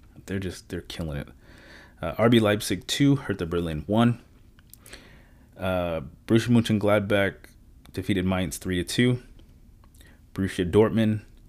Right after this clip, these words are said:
three, Schalke zero. Schalke has really, really fallen off. Um, yesterday we had Wolfsburg two, Arminia Bielefeld one, and then Werder Bremen and Hoffenheim played to a one one draw. Today, Bayer Leverkusen,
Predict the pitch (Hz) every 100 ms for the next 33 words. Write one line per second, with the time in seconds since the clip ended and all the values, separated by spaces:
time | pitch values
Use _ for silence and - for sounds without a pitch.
0 | - - 98 98 98 - - - 87 87
1 | - 82 - 87 95 110 113 120 - -
2 | 120 110 87 82 85 85 82 78 78 90
3 | 80 76 76 76 - - - - - -
4 | - - - - 90 92 90 - - 101
5 | 107 131 113 110 98 98 113 - 113 110
6 | 101 - - 113 113 107 95 101 95 95
7 | 95 - 82 101 110 120 - - - -
8 | - 90 90 85 95 90 95 92 90 76
9 | - 95 - 90 92 90 78 85 80 87
10 | 78 80 78 71 69 76 64 - - -
11 | - - - - - 107 110 107 - -
12 | 95 101 107 101 - 101 104 101